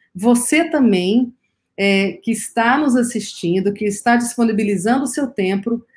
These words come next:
pra assistir essas entrevistas que vão fazer diferença na sua vida, desde que você seja inteligente e coloque em prática o que vai ser falado aqui, tá bom? Hoje a gente tá aqui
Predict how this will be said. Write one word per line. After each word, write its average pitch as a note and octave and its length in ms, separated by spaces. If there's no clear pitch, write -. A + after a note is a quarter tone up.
pra B3 120
assistir B3 460
essas C#4 260
entrevistas A#3 800
que A#3+ 140
vão A#3 360
fazer A#3+ 460
diferença G#3 560
na G#3+ 80
sua B3+ 220
vida, G#3 360
desde A#3 540
que D4 120
você A#3+ 680
seja G#3 460
inteligente A#3+ 920
e B3+ 80
coloque B3 480
em C4+ 100
prática F#3+ 600
o A#3+ 80
que A#3+ 160
vai B3+ 140
ser G#3+ 220
falado G3 420
aqui, - 260
tá D3 120
bom? E4+ 260
Hoje B3+ 360
a - 20
gente B3 260
tá G#3 120
aqui G#3 580